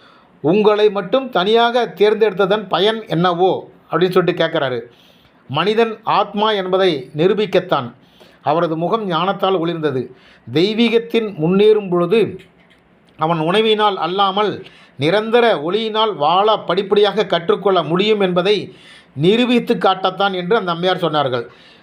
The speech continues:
இந்த யோகினி தீவிரமான ஒரு தியான நிலையில் ஆழ்ந்தார். அவரது பார்வை உள்நோக்கி திருப்பப்பட்டிருந்தது. அவரது கண்களின் மென்மையான ஆழங்களில் உணர்ச்சி அற்றவைகளாயிருந்தன.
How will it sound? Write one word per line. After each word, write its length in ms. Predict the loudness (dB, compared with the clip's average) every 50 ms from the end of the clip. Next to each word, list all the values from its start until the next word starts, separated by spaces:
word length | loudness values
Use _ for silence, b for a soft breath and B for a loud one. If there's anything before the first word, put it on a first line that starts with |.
| B B B _ _ _ _ _
இந்த 420 | 0 2 2 4 4 4 2 2 2 2
யோகினி 440 | 4 4 4 2 0 -4 -4 -4
தீவிரமான 600 | -2 0 0 2 4 4 4 4 2 0 -2 -2 0
ஒரு 180 | 0 -2 -2
தியான 340 | -2 0 0 2 2 0 -2
நிலையில் 320 | -4 -4 -2 0 2 2 2
ஆழ்ந்தார். 400 | 2 0 0 -2 -2 -4 -4 -6 -10 -12 -6
அவரது 380 | -2 -2 0 0 0 0 0 0
பார்வை 460 | 2 2 2 2 2 2 0 0 0
உள்நோக்கி 840 | -2 -4 -4 0 2 2 2 0 0 0 0 0 0 -2 -4 -10 b b b b b
திருப்பப்பட்டிருந்தது. 920 | -2 -2 0 0 0 0 0 0 0 0 -2 -2 0 -2 -2 -2 -2 -4 -6 -10 B B B B
அவரது 420 | B 0 0 0 0 -2 -6 -6
கண்களின் 720 | -4 -4 -4 -4 -4 -4 -2 -2 -2 -2 -2 -6 -8 -6 -2
மென்மையான 840 | -2 0 2 2 2 2 2 2 0 0 0 -2 -2 -2 -4 -4 -2
ஆழங்களில் 560 | 0 0 2 2 0 0 0 0 0 0 0
உணர்ச்சி 440 | -2 -2 -2 -2 -2 -2 0 2 2
அற்றவைகளாயிருந்தன. 840 | 2 2 0 0 0 2 2 2 0 0 -2 -4 -4 -4 -2 -4